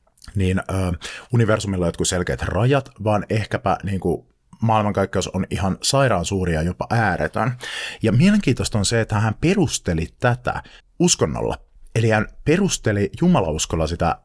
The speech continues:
mahdollisuutta, että ehkä maailmankaikkeus on ääretön ja täällä on ihan hirveästi, ö, tavaraa. Hän oli myös eka tiedettävästi, joka esitti semmoisen ajatuksen, että ehkä meidän aurinko on vaan yksi tähti muiden joukossa.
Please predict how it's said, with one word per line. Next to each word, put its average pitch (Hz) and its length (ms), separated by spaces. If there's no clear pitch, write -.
mahdollisuutta, 104 580
että 98 200
ehkä 123 280
maailmankaikkeus 190 540
on 170 140
ääretön 190 460
ja 156 60
täällä - 260
on 80 120
ihan 85 240
hirveästi, 110 920
ö, - 1000
tavaraa. 73 460
Hän 147 180
oli 156 100
myös 127 360
eka 127 580
tiedettävästi, 98 800
joka - 420
esitti 127 320
semmoisen 110 300
ajatuksen, 104 340
että - 160
ehkä 165 200
meidän 117 320
aurinko 82 720
on 104 120
vaan 98 160
yksi 123 260
tähti 101 300
muiden 76 380
joukossa. 78 580